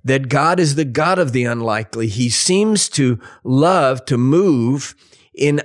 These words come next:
unlikely times, using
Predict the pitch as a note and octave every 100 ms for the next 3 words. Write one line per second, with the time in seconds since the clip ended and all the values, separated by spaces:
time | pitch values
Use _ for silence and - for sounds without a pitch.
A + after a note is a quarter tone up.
0 | - E3+ G3+ F#3+ D#3+ F3+ - - D3+ -
1 | C#3 F3 C#3 G#2 A#2+ D3 - - _ _
2 | _ _ _ B2 C3+ F#3+ A3 F3+ F#3 E3+